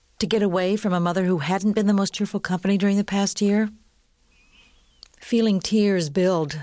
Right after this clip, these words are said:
Maggie turned away, determined to make it through the rest of the day without breaking down. She marched straight to her closet, pulled out Philip's beloved Seahawk sweatshirt, and buried it in one of Katie's bags of discards.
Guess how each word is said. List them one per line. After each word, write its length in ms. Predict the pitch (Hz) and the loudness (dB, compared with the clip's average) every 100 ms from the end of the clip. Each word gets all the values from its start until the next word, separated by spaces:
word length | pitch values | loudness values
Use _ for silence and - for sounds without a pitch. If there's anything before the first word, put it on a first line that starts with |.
| - | -6
Maggie 300 | 185 165 175 | -4 -2 -2
turned 300 | - 175 175 | 0 0 2
away, 420 | 175 151 147 160 _ - - - - - - _ - | 0 0 -2 -4 _ -20 -20 -20 -20 -20 -20 _ -8
determined 600 | 147 - - 233 185 156 | -8 -6 -2 2 2 0
to 80 | 165 | 0
make 220 | 156 220 | 0 -2
it 80 | - | -2
through 120 | 175 | 0
the 120 | 147 | 0
rest 320 | 143 170 - | 0 -2 -4
of 40 | 196 | -4
the 80 | |
day 280 | 214 165 165 | 0 0 2
without 380 | 156 135 160 - | 0 0 -4 -4
breaking 340 | 135 131 151 | -6 -4 -2
down. 480 | 147 160 147 135 120 _ _ _ _ _ _ _ _ _ _ _ _ | 0 -2 -2 -4 -6 _ _ _ _ _ _ _ _ _ _ _ _
She 200 | - 233 | -4 0
marched 360 | 196 175 160 - | 2 0 -4 -8
straight 280 | - 220 269 | -2 -2 0
to 100 | 262 | -2
her 100 | 220 | -2
closet, 560 | 170 170 165 175 - - - - - | -2 -4 -2 -4 -8 -18 -20 -20 -16
pulled 240 | - 233 226 | -4 0 0
out 160 | 196 | -2
Philip's 320 | - 208 165 | -2 -2 -4
beloved 420 | - 185 190 214 240 | -2 0 0 0 -4
Seahawk 560 | - 214 226 190 196 | -4 -2 0 0 -2
sweatshirt, 540 | - - 180 - 175 165 | -4 -4 -4 -2 -4 0
and 160 | 185 | -2
buried 320 | 165 185 180 147 | 0 0 0 0
it 100 | 147 | -2
in 60 | |
one 120 | 160 | -2
of 100 | 151 | -2
Katie's 320 | - 175 165 139 | -2 0 0 0
bags 360 | 160 156 156 | -2 -2 -2
of 100 | 151 | -4
discards. 680 | 147 156 - 151 143 135 - | -4 -6 -4 -4 -4 -6 -12